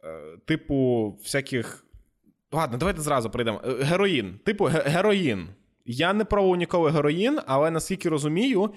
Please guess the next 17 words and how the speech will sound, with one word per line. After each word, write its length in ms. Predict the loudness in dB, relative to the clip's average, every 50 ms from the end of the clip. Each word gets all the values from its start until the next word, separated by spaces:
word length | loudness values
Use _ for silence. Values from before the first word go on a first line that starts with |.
| -12 -20 -14 -6 -2
люди 360 | 0 2 2 2 2 2 0
нахуй 500 | 2 2 0 0 0 0 0 0 0 -2 -4
вбивають 680 | -8 -4 -2 0 2 2 2 2 2 2 2 0 0
за 100 | 0 0
нього, 140 | 0 2 2
лю-, 280 | 2 2 2 0 0
люди 220 | 0 0 0 0 -2
помирають 840 | -2 -2 -2 0 0 2 2 2 2 2 2 2 0 0 -2 -2
від 140 | -4 -2 -2
нього, 260 | -2 -2 -2 0 0
люди 280 | 0 0 2 2 0 0
приймають 800 | 0 -2 -2 0 0 0 2 2 2 2 2 2 2 0 0
його 360 | 0 2 2 4 4 2 2 0 -4 -12 -20 -16 -16 -16 -12 -8
і, 440 | -4 -2 0 2 2 2 2 0 0 0 -2
е, 80 | -2
після 460 | -2 0 0 0 0 0 0 0 -2
цього 580 | 0 0 0 2 2 2 2 2 2 2 0